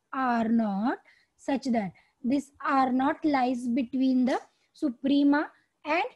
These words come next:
infima value. Therefore, let us just write suprema minus f of y minus norm of f plus norm of y plus x naught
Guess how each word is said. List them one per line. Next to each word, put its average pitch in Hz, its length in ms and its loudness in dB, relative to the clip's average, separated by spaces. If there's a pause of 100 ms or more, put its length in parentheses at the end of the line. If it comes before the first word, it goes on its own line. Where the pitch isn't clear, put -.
(260)
infima 277 540 0
value. 196 300 -6 (320)
Therefore, 226 300 -6
let 240 220 -6
us 269 200 -4
just 254 440 -8
write 294 320 0 (320)
suprema 240 880 -4 (360)
minus 294 580 -2
f 240 180 -6
of 214 240 -6
y 208 380 -8 (640)
minus 294 640 -2
norm 247 480 -2
of 220 200 -6
f 208 320 -6 (920)
plus 269 400 -4
norm 233 560 -2
of 247 240 -4
y 226 340 -4 (120)
plus 247 340 -2 (480)
x - 320 -8
naught 208 420 -4